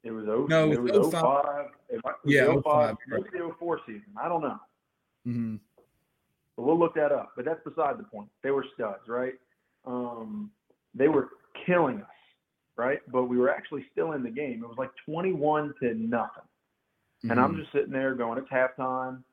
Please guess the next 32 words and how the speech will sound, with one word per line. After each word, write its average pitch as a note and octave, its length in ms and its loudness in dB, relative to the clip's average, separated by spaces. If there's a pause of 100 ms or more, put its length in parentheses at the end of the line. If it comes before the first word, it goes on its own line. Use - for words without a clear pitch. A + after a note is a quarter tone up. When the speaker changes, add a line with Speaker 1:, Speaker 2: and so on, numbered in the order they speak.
(220)
Speaker 1:
And A#2 140 -6
this D3+ 120 -2
is D3 100 -4
our C3 120 4
freshman C3+ 420 2
year. B2 200 0
And, A2 140 -8 (120)
and A#2 220 -8
again, B2 340 -2 (340)
we A#2 300 0 (100)
recruited C3+ 600 2
winners A#2+ 340 4 (140)
in. D3 400 -2 (360)
But B2+ 100 6
at B2+ 120 2
the B2+ 80 -8
time C#3 340 -2
prior B2+ 380 2
to C#3+ 180 0
us, A2+ 140 -4
there B2 80 -6
was A2+ 100 -6
a A#2+ 40 -2
lot C3 200 4
of B2 80 -2
guys A2+ 280 0
that A#2 120 -8
were A2+ 120 -16
just A2+ 200 -14
like, G#2+ 220 -6
"All B2 60 0
right, B2+ 220 0